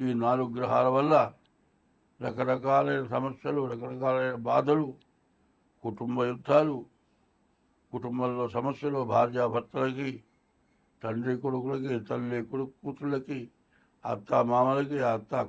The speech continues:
కోడళ్ళకి, దేశంలో రాజకీయ నాయకులకి, మరి అధికార పార్టీలో కూడా ఉన్నటువంటి వాళ్ళకి, వాళ్ళల్లో వాళ్ళకి తేడాలు, ప్రతిపక్షం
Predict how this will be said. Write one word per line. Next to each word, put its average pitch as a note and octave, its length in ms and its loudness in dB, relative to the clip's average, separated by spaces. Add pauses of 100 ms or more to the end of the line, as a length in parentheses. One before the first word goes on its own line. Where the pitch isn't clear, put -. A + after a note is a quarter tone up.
కోడళ్ళకి, C#3 600 2 (1000)
దేశంలో B2+ 500 2 (140)
రాజకీయ B2+ 520 2 (100)
నాయకులకి, C#3+ 680 2 (1120)
మరి C3+ 260 0 (100)
అధికార C#3+ 400 2 (140)
పార్టీలో C#3 440 -2 (140)
కూడా D#3 220 10 (800)
ఉన్నటువంటి C#3 680 -2
వాళ్ళకి, C#3 460 0 (120)
వాళ్ళల్లో D3+ 520 2
వాళ్ళకి C#3+ 380 6
తేడాలు, C#3 480 2 (880)
ప్రతిపక్షం B2 680 -4